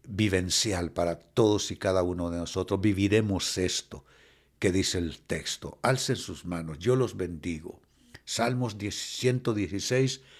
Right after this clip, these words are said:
versos uno y dos. Amo al Señor, porque oye mi voz y mis súplicas.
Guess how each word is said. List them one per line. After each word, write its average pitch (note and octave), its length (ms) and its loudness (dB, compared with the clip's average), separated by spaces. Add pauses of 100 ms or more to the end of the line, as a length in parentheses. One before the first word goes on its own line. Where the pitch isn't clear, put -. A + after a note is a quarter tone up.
(160)
versos G#2+ 500 0
uno G2 180 0
y F#2 80 0
dos. - 540 -8 (640)
Amo B2+ 420 8
al A2 120 2
Señor, D#2+ 640 -4 (880)
porque F2+ 520 2
oye B2+ 720 10
mi G#2 260 4
voz B2 640 10 (920)
y G#2+ 120 2
mis F2+ 180 0
súplicas. - 880 -6